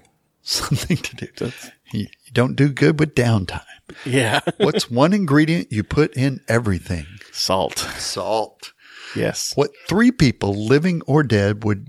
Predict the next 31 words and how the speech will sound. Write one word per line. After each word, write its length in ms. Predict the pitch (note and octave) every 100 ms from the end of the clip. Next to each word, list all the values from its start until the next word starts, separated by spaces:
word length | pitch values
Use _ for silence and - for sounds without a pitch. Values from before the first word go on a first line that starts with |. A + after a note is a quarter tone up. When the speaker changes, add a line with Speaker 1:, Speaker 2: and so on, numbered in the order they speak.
| A#2
Speaker 1:
you 140 | C#3+
like 360 | E3 A#2 B2 _
to 100 | A2
make 280 | G#2+ A2 -
dinner 280 | A#2+ A2 F#2
for? 300 | - - - - _ _ _ _ _
Speaker 2:
Uh, 480 | A2 A#2+ A#2 A#2 A2
General 380 | A2+ - E3 E3
George 300 | C#3 C#3+ C#3
S. 140 | C3
Patton. 460 | - A#2 D2+ G2 G2 _
Speaker 1:
<laughs> 100 | -
There 100 | F3 - - - -
you 100 | B2+
Speaker 2:
Yes. 440 | B2 G#2+ G#2 G#2+ _ - - - -
Speaker 1:
go. 480 | G#2 A2+ A2 A2 G#2+
Speaker 2:
Um, 120 | G#2 - _ - - - _ _
who 180 | B2 A#2+
else? 500 | G2+ F#2+ - - - - - -
I 100 | -
would 140 | A#2 A2+
say 600 | - A#2+ A2+ A2 G#2+ - -
Abraham 380 | B2 A#2 A#2+ A#2
Lincoln 420 | A#2+ D3 G3+ G#3 _ _ _ _ _ _ _ _ _
and 160 | F#2+ F#2+
Renee 300 | F2+ F#2 G2+
Zellweger. 640 | G2+ G2+ G2+ G2+ G#2 - - -
Speaker 1:
<laughs> 140 | F3+ A#2
There 180 | G2+ G#2
you 120 | G2+
go. 180 | A2